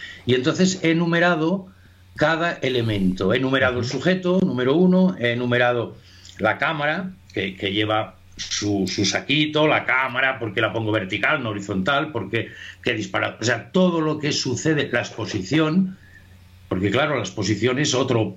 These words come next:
parámetro imprescindible de una cámara, es saber de qué, desde qué punto partes, ¿no? Entonces, estas fotografías del cómo se hizo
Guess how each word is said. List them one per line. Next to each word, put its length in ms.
parámetro 680
imprescindible 880
de 80
una 180
cámara, 420
es 140
saber 460
de 320
qué, 140
desde 300
qué 120
punto 600
partes, 380
¿no? 160
Entonces, 380
estas 320
fotografías 600
del 160
cómo 200
se 160
hizo 480